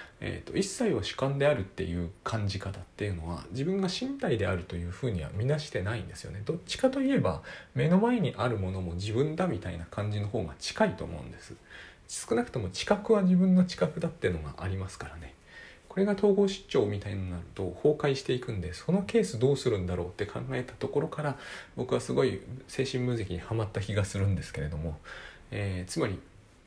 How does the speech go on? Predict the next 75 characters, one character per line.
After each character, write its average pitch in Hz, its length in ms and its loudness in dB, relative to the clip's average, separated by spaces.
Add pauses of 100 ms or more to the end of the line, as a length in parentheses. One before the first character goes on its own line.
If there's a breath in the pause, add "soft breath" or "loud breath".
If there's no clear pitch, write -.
(120)
私 202 380 6
が 233 100 10
見 247 140 8
て 214 100 6
る 131 80 6
も 101 140 2
の 104 100 0
な 92 80 -2
の 87 140 -2
に 82 100 -4
私 170 380 2
じ 185 80 4
ゃ 160 40 0
な 170 120 2
い 170 60 2
っ - 20 -6
て - 160 -8
言 95 100 0
い 107 40 -2
出 101 80 0
す 90 160 -4
人 90 200 -4
が 82 120 -2
出 185 120 6
て 226 120 8
く - 100 -2
る 80 120 0
わ 71 120 -8
け - 80 -10
で - 60 -8
す - 100 -10
よ 92 80 -10
ね。 90 160 -14 (400 loud breath)
私 214 220 2
は 214 80 0
そ - 100 4
れ 208 80 8
は 190 140 4
ね、 147 160 2
非 - 120 -2
常 160 140 -2
に 147 100 -2
分 143 120 0
か 196 140 8
り 196 100 10
に 180 140 4
く - 120 -2
い 147 60 4
ん 95 100 -4
で 80 80 -8
す - 80 -12
よ。 - 180 -10
私 107 300 -4
の 107 80 -2
よ 101 80 -2
う - 20 0
な 80 80 -4
人 80 160 -6
間 78 200 -10
に 82 80 -6
は。 - 120 -12 (520 loud breath)
え 120 180 -2
ー - 20 -12
と、 - 80 -2
夢 180 300 6
も 220 140 6
自 110 160 0
分 139 240 0
だ 143 80 0
っ - 20 -8
て - 140 -6
思 98 240 2
う - 20 -4
ん 80 180 -8
で、 87 220 -10